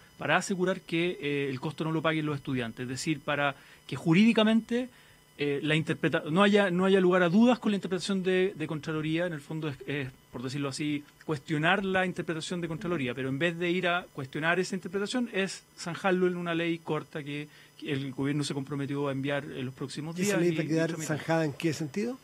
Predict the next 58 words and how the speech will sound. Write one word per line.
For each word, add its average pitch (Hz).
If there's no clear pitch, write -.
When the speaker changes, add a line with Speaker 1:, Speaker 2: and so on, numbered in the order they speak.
Speaker 2:
¿En 143
qué, -
Speaker 1:
Bueno, 233
Speaker 2:
cómo 196
se 180
va 175
a -
solucionar 180
esto? 220
Un 190
muchacho 196
que 165
tenía 165
gratuidad, 160
se 151
pasaron 190
los 180
años 190
de 160
su 156
carrera, 190
¿quién 190
va 190
a 175
pagar 185
el 180
semestre 180
extra? 226
Speaker 1:
Bueno, 196
ahí 190
es 240
donde 233
entra 208
la 202
propuesta 185
de 175
que 143
la, 123
los 120
rectores 165
la 170
han 175
hecho 190
y -
los 143
parlamentarios 135
de 160
oposición 160
hicimos 175
el 170
año 165
pasado 160
la 160
ley 160
de 165
presupuesto, 165
que 156
es 160